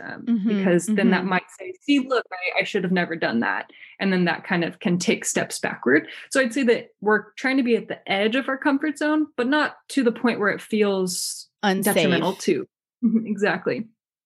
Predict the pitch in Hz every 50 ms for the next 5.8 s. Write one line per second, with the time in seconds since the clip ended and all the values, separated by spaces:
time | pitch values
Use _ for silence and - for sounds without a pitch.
0 | _ _ - - - 208 185 165 170 185 220 240 240 226 226 247 240 247 240 240
1 | 233 226 247 240 240 240 247 262 285 285 277 - - 285 262 262 - 254 233 220
2 | 214 - 214 208 202 196 196 202 - - 214 208 202 202 - - - - - -
3 | - - _ _ _ _ _ - 180 196 202 190 208 196 - - 302 269 226 220
4 | 214 202 196 - 220 214 220 220 - 240 - - - 220 214 214 214 208 202 -
5 | - - 202 190 185 185 185 196 196 233 233 208 185 185 190 226